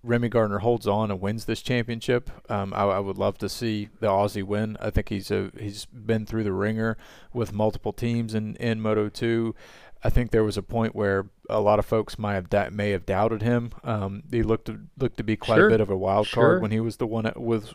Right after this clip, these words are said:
Speaker 1: with the, uh, one X O X team. Um,
Speaker 2: Yep.
Speaker 1: but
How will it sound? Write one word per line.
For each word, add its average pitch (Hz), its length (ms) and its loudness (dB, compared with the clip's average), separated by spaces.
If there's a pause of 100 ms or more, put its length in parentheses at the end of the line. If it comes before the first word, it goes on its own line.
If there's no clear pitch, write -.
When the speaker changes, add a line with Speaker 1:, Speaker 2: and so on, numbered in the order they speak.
(100)
Speaker 1:
with 123 320 6
the, 113 220 2 (460)
uh, 104 180 2
one 110 220 2
X 107 240 2
O 117 140 2
X 120 240 0
team. 127 420 -2 (260)
Um, 98 360 -2 (680)
Speaker 2:
Yep. 120 260 0
Speaker 1:
but 107 260 2